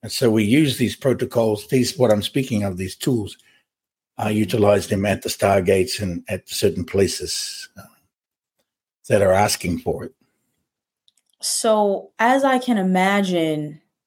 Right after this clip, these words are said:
Speaker 2: there's a lot of sacred hidden information, um, that you've probably received through your mystery school trainings. But can you share with us what you can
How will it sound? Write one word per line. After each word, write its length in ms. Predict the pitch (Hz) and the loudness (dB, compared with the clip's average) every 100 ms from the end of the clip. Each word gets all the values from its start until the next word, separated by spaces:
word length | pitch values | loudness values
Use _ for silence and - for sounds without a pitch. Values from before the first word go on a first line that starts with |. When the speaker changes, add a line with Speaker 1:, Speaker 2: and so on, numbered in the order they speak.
| _ - | _ -2
Speaker 2:
there's 200 | 185 165 | 0 0
a 80 | 165 | -2
lot 460 | 165 170 175 190 | 0 4 6 6
of 160 | 196 185 | 4 0
sacred 800 | - - 175 175 190 180 165 - _ _ _ _ _ _ | -2 0 0 0 -2 -2 -2 -8 _ _ _ _ _ _
hidden 640 | - 254 320 208 156 185 - _ - | 0 4 4 2 0 -8 -16 _ -4
information, 1040 | 196 185 185 175 175 180 - 160 151 156 - - | -2 -2 -2 0 0 0 0 -2 -4 -8 -10 -6
um, 460 | 165 156 151 151 - _ _ _ _ _ - | -4 -4 -4 -6 -12 _ _ _ _ _ 0
that 160 | 175 156 | 2 2
you've 400 | 156 180 165 - | 0 -2 -2 -2
probably 340 | 185 175 170 | 2 2 2
received 560 | 156 156 - 180 170 160 | 0 0 0 0 -2 -2
through 100 | 165 | -2
your 180 | 160 160 | 0 0
mystery 460 | 165 165 - 165 156 | 0 -2 -2 -2 -2
school 380 | - 165 156 | -2 0 0
trainings. 720 | 156 - 202 202 175 151 147 - - - - - - - _ _ _ _ _ _ _ | -2 0 4 4 4 0 -4 -10 -14 -16 -16 -18 -20 -20 _ _ _ _ _ _ _
But 220 | 196 185 | 2 2
can 180 | 208 190 | 0 2
you 160 | 185 | 2
share 420 | 180 - 233 254 302 | 2 0 2 4 4
with 240 | 294 294 | 2 2
us 400 | 185 175 170 - | 4 4 2 -2
what 180 | 180 165 | 0 0
you 160 | 170 165 | -2 -10
can 800 | - 262 302 262 165 156 185 | -6 0 2 2 0 -4 -8